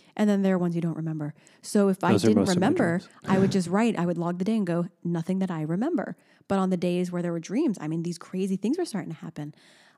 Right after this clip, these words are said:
Speaker 1: I used to journal many years ago, um,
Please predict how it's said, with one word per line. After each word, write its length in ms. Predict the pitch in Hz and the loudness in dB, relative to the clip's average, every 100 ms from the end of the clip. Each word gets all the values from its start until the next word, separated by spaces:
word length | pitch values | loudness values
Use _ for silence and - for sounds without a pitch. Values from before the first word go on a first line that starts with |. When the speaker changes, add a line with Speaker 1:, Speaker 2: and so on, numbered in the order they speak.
| - | -4
Speaker 1:
I 60 | 202 | -2
used 320 | 190 233 - | -2 -4 -4
to 60 | 254 | -6
journal 460 | 262 262 269 285 - | -2 0 0 -2 -2
many 380 | 180 190 190 220 | 0 2 2 0
years 300 | 208 220 247 | 0 -2 -4
ago, 380 | 247 262 269 285 _ _ _ | -2 -2 -2 -4 _ _ _
um, 400 | 175 170 170 160 | -2 -2 -2 -4